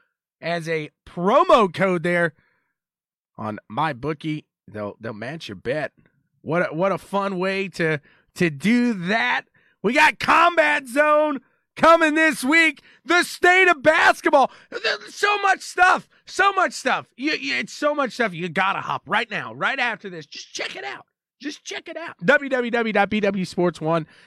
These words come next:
dot com. If you haven't yet, like, subscribe to our YouTube. We're trying to make a push to that.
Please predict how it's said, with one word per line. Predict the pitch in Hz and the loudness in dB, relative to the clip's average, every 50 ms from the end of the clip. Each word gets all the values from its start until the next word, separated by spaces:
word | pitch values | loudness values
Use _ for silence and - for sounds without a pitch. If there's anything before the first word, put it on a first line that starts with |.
| _ _ _ _ - | _ _ _ _ 0
dot | - 240 277 302 254 - | 2 4 4 4 2 0
com. | - 233 233 233 226 214 - _ _ _ _ _ _ - | 0 0 2 2 0 -2 -6 _ _ _ _ _ _ -8
If | 240 247 202 | -8 -8 -6
you | 214 208 | -4 -4
haven't | 190 156 - - 269 294 320 330 - - 190 196 | -4 -4 -4 -2 0 0 0 0 -2 -6 -10 -6
yet, | 214 226 226 208 - | -4 -4 -4 -4 -4
like, | 190 196 214 233 254 220 - | -4 -4 -2 -2 -4 -6 -10
subscribe | - - 233 175 - - - 208 214 214 220 196 | -14 -14 -14 -14 -12 -6 -2 0 0 2 0 0
to | - 202 | -2 -2
our | 190 170 | -2 -2
YouTube. | 165 165 190 196 170 - 202 190 156 | -2 -2 -4 -4 -4 -6 -8 -10 -8
We're | 156 | -10
trying | 135 - 175 185 185 | -10 -8 -8 -8 -8
to | 165 | -8
make | 165 165 143 | -8 -8 -8
a | - | -10
push | 120 - 160 165 170 - - | -8 -4 -2 -2 -2 -2 -4
to | 139 131 | -6 -4
that. | 143 147 151 143 - | -2 -2 -2 -2 -4